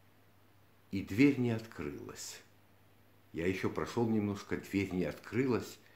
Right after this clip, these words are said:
Я думаю: «Yes!»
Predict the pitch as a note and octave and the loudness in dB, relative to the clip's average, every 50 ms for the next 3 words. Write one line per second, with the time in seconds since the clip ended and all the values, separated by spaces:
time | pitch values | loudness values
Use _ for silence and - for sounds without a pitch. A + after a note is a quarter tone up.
0 | - - - - - - - - - - D#2+ F2 G2 F#2+ - G2 F#2+ E2 D#2 D2+ | -20 -20 -20 -20 -20 -20 -20 -20 -14 -4 0 2 2 2 2 0 0 0 0 0
1 | D#2 C#2+ C2 B1 - - - - - - - - - B2+ - - - - - - | -2 -2 -2 -4 -8 -10 -14 -16 -16 -16 0 8 10 10 10 10 8 2 0 0
2 | - - - | -2 -4 -6